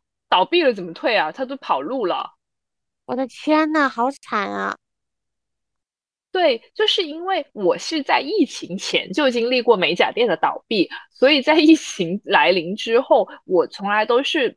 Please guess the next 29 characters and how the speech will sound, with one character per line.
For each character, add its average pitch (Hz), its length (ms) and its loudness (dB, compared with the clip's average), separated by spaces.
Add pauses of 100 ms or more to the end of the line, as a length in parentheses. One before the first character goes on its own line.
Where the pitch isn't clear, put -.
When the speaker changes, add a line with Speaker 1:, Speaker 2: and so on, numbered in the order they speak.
Speaker 1:
不 175 100 0
要 240 240 4
他 226 220 -2
给 175 100 0
我 175 100 2
打 139 200 -2
折， 143 240 -6
就 220 180 -2
我 160 140 -4
做 262 200 0
一 208 80 -2
次 214 280 -4
手， 220 320 -2
那 214 120 -6 (200)
他 208 200 -4
要 185 80 2
收 190 200 0
我 175 80 2
多 180 100 0
少 190 160 -2
钱， 151 240 -12
他 165 140 -8
就 180 100 -4
收 170 200 0
我 135 60 -4
多 120 140 -2
少 143 160 0
钱， - 260 -12 (360)
我 185 180 6